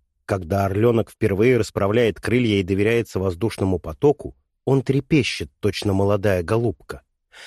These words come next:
Когда сочинитель пишет свой первый труд, ни он сам, ни издатель ещё не знают его настоящей цены. Но если издатель платит нам столько, сколько считает нужным,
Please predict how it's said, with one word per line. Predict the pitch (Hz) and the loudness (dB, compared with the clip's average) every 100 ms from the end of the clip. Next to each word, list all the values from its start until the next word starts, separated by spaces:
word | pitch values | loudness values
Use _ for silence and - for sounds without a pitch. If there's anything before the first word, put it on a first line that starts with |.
| - - | -20 -6
Когда | 110 104 113 | -4 0 0
сочинитель | - 110 107 107 120 104 95 | 0 -4 0 2 2 -2 -4
пишет | 110 - 95 | -2 -2 -4
свой | - 95 | -4 -4
первый | 90 107 92 82 | -2 -2 -2 -4
труд, | 73 110 135 - _ _ - _ | -4 -2 -2 -4 _ _ -20 _
ни | 135 139 | 2 4
он | 139 117 | 6 2
сам, | 95 - 139 107 98 | -2 -2 0 0 2
ни | 131 131 | 4 4
издатель | 113 90 123 127 131 123 | 2 0 0 0 0 -2
ещё | 120 135 - 135 | 0 -2 0 2
не | 131 | 2
знают | 113 95 110 113 107 | 0 0 2 2 -2
его | 110 117 92 | -2 -2 0
настоящей | 90 - 110 107 85 - - | -2 -2 -2 -2 -2 -4 -8
цены. | 82 - 104 98 - _ _ _ _ _ _ - - - _ _ - | -10 -6 -4 -4 -8 _ _ _ _ _ _ -20 -20 -20 _ _ -2
Но | 101 | 0
если | 107 123 - 101 - | 2 2 0 -4 -4
издатель | 101 85 110 101 98 | -8 -2 -2 0 -4
платит | 90 104 107 - 85 | -2 0 0 -2 -6
нам | 92 90 | -4 -4
столько, | - - 113 92 - | -6 0 0 0 -6
сколько | - 104 90 92 | -4 -2 -2 -6
считает | - 98 - 87 73 - | -4 -4 -2 -2 -2 0
нужным, | 131 139 139 131 | 2 2 2 0